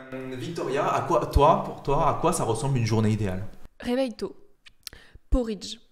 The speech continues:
Speaker 2: Oh là là. Comment c'est ? Alors non. Réveil très tôt, euh, souvent vers cinq heures trente. Euh, dix minutes de yoga, petite salutation au soleil. Donc pas de téléphone au réveil,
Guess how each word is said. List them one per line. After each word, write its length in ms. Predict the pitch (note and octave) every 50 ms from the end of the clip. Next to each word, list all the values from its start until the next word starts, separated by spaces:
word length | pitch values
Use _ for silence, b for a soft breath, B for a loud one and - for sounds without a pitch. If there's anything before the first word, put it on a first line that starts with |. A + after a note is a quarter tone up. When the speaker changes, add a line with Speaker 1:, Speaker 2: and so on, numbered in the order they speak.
| _ _
Speaker 2:
Oh 100 | - G#3+
là 120 | G3 F3 E3+
là. 160 | - - - - - - - _ _ _ _
Comment 260 | - - C4+ B3+ B3+
c'est ? 120 | B3 C4+ -
Alors 180 | A3 G#3+ G3
non. 160 | G#3+ A3+ G3 - - - - B B B B B B B
Réveil 360 | - A#3 B3+ C4+ D#4+ E4+ D#4 D#4+
très 200 | - - E4 E4
tôt, 320 | E4 B3+ A3 A3 - - - - - -
euh, 640 | A#3 A3 G#3 G3+ G3 G3 G3 G3 G3 G3 G3 G3
souvent 240 | G#3 - - A#3 A#3+
vers 180 | A#3+ A3+ G#3+ -
cinq 200 | - A#3 A3+ A3
heures 100 | G#3 -
trente. 560 | - - G#3 G#3 A3 D#4 D#4+ - - - - - -
Euh, 760 | G#3+ G#3+ G#3 G3+ G3+ G#3 G3+ G#3 G3+ G3+ G3+ G3+ G3+ G3+ G3+ G3+ G3+ B B B B B B B B B B B B B B B B B _ - -
dix 140 | A#3 B3 D4
minutes 240 | E4 E4 D#4+ B3
de 80 | C4+ B3+
yoga, 280 | A#3+ A#3+ A3+ A3 G3 G3 - - D4
petite 180 | - - - -
salutation 480 | - A#3+ A3 G#3+ - G#3+ G#3+ - A3
au 40 | G#3+
soleil. 360 | G#3+ - G#3+ G3+ G3 G#3+ C4
Donc 180 | B3 G#3+ G3+ G3+
pas 160 | - - D4
de 60 | D4
téléphone 420 | - D4 B3+ A#3+ A#3 A3+ A#3 A3 A3+
au 60 | G#3+
réveil, 500 | G#3 G3+ G3 F#3+ G3 G3+ G#3+ A3 C4+